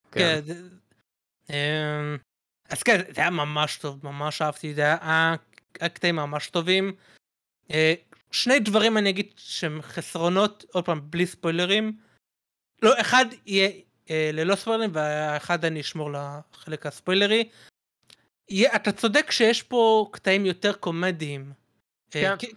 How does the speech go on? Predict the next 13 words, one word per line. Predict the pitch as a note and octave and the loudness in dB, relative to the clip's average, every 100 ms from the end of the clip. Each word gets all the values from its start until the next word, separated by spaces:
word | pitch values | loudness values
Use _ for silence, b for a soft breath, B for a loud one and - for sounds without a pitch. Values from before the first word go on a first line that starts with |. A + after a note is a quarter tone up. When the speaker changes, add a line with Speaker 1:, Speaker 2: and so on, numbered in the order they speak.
| - _ b - | -20 _ b -8
Speaker 2:
כי, | C4+ - | -6 -2
כי | A#3+ | 0
גם | B3+ D4+ | 4 4
הסרטים | D4 A#3+ C4+ B3+ | 2 -2 0 0
האחרים | - B3+ B3 | 0 -2 0
הם | A3+ | 0
היו | A3+ | 0
קומדיים, | A3+ G3+ G#3 G#3+ G3+ | 0 0 0 2 0
במיוחד | E3 E3+ E3+ F#3+ F3+ | 0 -2 0 0 0
דרך | F3+ E3 | 0 -2
בנג'י | C#3+ F3 F3+ D#3+ F3 E3+ | 0 2 2 0 2 2
ווינג, | D3+ D3+ D3 F3+ F#3 D#3+ | 2 -2 0 2 2 0
וה-, | D3+ | -2